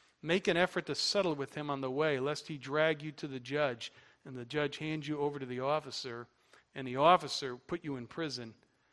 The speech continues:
I tell you, you will never get out until you've paid the very last penny." What's the point of that? Jesus is saying, just like when you know you're guilty,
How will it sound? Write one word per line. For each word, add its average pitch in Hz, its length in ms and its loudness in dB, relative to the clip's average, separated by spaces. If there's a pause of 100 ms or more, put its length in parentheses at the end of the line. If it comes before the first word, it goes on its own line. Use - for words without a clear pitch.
(280)
I 151 180 2
tell 156 320 0
you, 127 140 -2
you 143 380 -8
will 139 220 -2
never 139 420 2
get 127 200 -4
out 139 240 2
until 120 260 -10
you've 131 200 -10
paid 143 200 -4
the 120 60 -10
very 139 280 0
last 131 400 -2
penny." 123 360 -8
What's 160 200 -6
the 156 80 -6
point 156 300 -6
of 123 60 -6
that? 139 400 0 (540)
Jesus 180 440 -4
is 127 100 -4
saying, 151 540 0 (320)
just - 460 6
like 175 360 6
when 160 120 0
you 151 120 0
know 151 140 0
you're 156 180 2
guilty, 135 680 -2